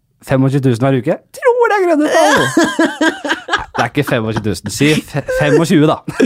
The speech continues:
Speaker 1: <laughs> Nei, vi er, det, det, det, det er ikke så ille. Det
Speaker 2: Ja.
Speaker 1: er ikke så ille, altså.
Speaker 2: Ja, det er helt rått.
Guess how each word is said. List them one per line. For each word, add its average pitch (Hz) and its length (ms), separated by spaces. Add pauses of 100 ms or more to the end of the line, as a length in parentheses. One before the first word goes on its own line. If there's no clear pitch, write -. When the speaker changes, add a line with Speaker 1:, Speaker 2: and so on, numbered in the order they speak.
(120)
Speaker 1:
<laughs> 156 400
Nei, - 160
vi 147 80
er, 143 240
det, 156 140 (180)
det, 185 160
det, 180 220
det 165 100
er 160 160
ikke 151 160
så 156 80
ille. 117 160
Det - 320
Speaker 2:
Ja. 120 80
Speaker 1:
er 127 140
ikke - 100
så 120 80
ille, 101 160
altså. - 80
Speaker 2:
Ja, 113 160
det 190 80
er 160 60
helt 131 160
rått. - 160